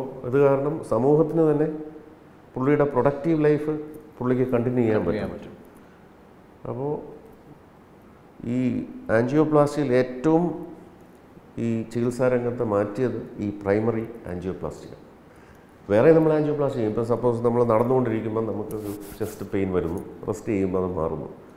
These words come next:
Speaker 1: പക്ഷെ അതൊന്നും ഒരു എമർജൻസി സിറ്റുവേഷൻ അല്ല.
Speaker 2: സിറ്റുവേഷൻ അല്ല.
Speaker 1: അത് നമുക്ക് ആൻജിയോഗ്രാം ചെയ്യാം. ബ്ലോക്ക് ഉണ്ടെങ്കിൽ അത് മാറ്റുന്നതിനെ പറ്റി ആലോചിക്കാം. ഇപ്പോൾ multiple ബ്ലോക്കുകളുണ്ട്, അല്ലെങ്കിൽ ആൻജിയോപ്ലാസ്റ്റി ചെയ്യാൻ പറ്റാത്ത ബ്ലോക്കുകളാണെങ്കിൽ bypass സർജറിക്ക് വിടാം. പക്ഷേ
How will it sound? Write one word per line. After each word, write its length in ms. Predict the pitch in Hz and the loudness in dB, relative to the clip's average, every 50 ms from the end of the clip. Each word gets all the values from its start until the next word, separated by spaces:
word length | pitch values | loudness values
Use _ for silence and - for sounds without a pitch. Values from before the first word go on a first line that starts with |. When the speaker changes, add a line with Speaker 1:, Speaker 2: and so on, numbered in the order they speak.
| - - - - - - - - | -20 -20 -20 -20 -20 -20 -20 -20
Speaker 1:
പക്ഷെ 160 | - - - 117 | -14 -6 -2 0
അതൊന്നും 200 | 123 139 143 151 147 | 0 2 2 2 0
ഒരു 80 | 147 135 123 | 2 0 0
എമർജൻസി 500 | 120 135 135 127 139 139 135 - - 135 139 - - - - | 0 0 -2 -2 -2 -4 -4 -6 -8 -10 -10 -12 -14 -16 -14
സിറ്റുവേഷൻ 420 | - 113 - 120 113 107 101 - 101 | -14 -10 -6 -4 -4 -4 -4 -6 -8
അല്ല. 80 | 87 | -8
Speaker 2:
സിറ്റുവേഷൻ 280 | - - - - - - 85 | -8 -8 -8 -8 -10 -12 -14
അല്ല. 140 | 78 71 - - - - - - - - - 110 110 | -14 -14 -16 -18 -20 -20 -20 -20 -20 -16 -10 -6 -4
Speaker 1:
അത് 80 | 110 139 156 160 | -2 0 0 0
നമുക്ക് 280 | 139 131 127 127 143 160 180 170 147 | 0 -2 -4 -4 -6 -6 -6 -6 -6
ആൻജിയോഗ്രാം 420 | 147 143 143 143 139 127 131 131 123 127 | -6 -4 -2 -2 0 2 2 0 0 0
ചെയ്യാം. 200 | 117 113 123 - - - - - - - - - - - - | 0 0 0 -2 -4 -10 -14 -16 -18 -20 -20 -20 -20 -10 -2
ബ്ലോക്ക് 280 | 120 127 131 127 127 127 123 | 2 4 4 4 4 2 0
ഉണ്ടെങ്കിൽ 300 | 120 120 120 120 120 120 120 | 2 0 0 0 0 0 0
അത് 60 | 123 120 117 | 0 2 2
മാറ്റുന്നതിനെ 440 | 117 117 117 120 120 120 117 117 113 113 | 2 2 0 0 0 2 2 2 2 0
പറ്റി 160 | 107 113 107 104 | 2 2 2 2
ആലോചിക്കാം. 440 | 107 110 110 110 104 95 101 104 110 - - - - - - - - - | 2 2 2 0 0 -2 -4 -4 -6 -8 -12 -16 -20 -20 -18 -12 -10 -8
ഇപ്പോൾ 180 | 101 117 117 117 113 - - - - 117 | -4 0 2 2 2 2 0 0 0 2
multiple 380 | 117 113 - 120 117 - 120 110 98 | 2 2 0 -2 -4 -2 -2 -2 0
ബ്ലോക്കുകളുണ്ട്, 560 | 104 104 104 104 104 104 101 98 98 95 95 101 98 | 0 0 0 -2 -2 -2 0 0 0 0 -2 -2 -2
അല്ലെങ്കിൽ 240 | 95 98 101 107 104 | 0 0 2 2 0
ആൻജിയോപ്ലാസ്റ്റി 480 | 107 107 113 110 107 113 113 107 117 110 110 | 0 0 -2 -4 -4 -4 -4 -4 -4 -6 -6
ചെയ്യാൻ 220 | 107 110 113 113 110 | -4 -2 -2 -2 -2
പറ്റാത്ത 340 | 107 107 107 104 - 113 104 104 | -4 -4 -6 -8 -8 -6 -4 -4
ബ്ലോക്കുകളാണെങ്കിൽ 680 | 107 104 104 - 113 107 101 101 101 101 101 104 131 135 - | -4 -4 -4 -4 -4 -2 -2 0 -2 -2 -2 -4 -4 -4 -2
bypass 340 | 113 107 - 104 104 98 - | -2 -2 -2 -2 -4 -2 -2
സർജറിക്ക് 380 | 104 101 95 98 101 98 95 92 85 | -2 -2 0 0 0 0 0 0 0
വിടാം. 180 | 78 101 - - - - - - - - - - - - - - - - - - - - - | 0 -2 -4 -6 -14 -18 -20 -20 -20 -20 -20 -20 -20 -20 -20 -20 -20 -20 -20 -20 -20 -16 -14
പക്ഷേ 160 | 110 - 127 | -10 -6 -4